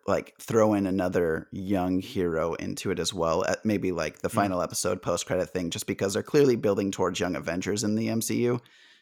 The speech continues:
Speaker 1: if not a
Speaker 2: Yeah.
Speaker 1: show, a movie. And so I'm interested to see if somebody else shows up at some point too.
Speaker 2: Yeah,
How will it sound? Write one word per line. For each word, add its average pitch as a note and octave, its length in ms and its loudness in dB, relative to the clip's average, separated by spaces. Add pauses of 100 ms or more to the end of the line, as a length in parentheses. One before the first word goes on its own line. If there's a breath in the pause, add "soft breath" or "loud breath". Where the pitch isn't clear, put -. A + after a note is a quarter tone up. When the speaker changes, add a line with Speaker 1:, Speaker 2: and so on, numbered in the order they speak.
(120)
Speaker 1:
if - 220 0
not G2 220 2
a - 20 -2
Speaker 2:
Yeah. A2 80 0
Speaker 1:
show, F#2 380 4
a E2+ 60 2
movie. F#2+ 520 0
And F#2 160 -2
so G2 200 2 (100)
I'm C3+ 160 4
interested C3 300 0
to A2 80 0
see G#2+ 180 0
if G2 80 -2
somebody F#2 320 0
else F2 320 -4
shows F2+ 300 0
up E2+ 200 -4
at - 140 -6
some - 180 -4
point - 320 -8
too. F#2+ 320 -2 (640 soft breath)
Speaker 2:
Yeah, G#2+ 280 -8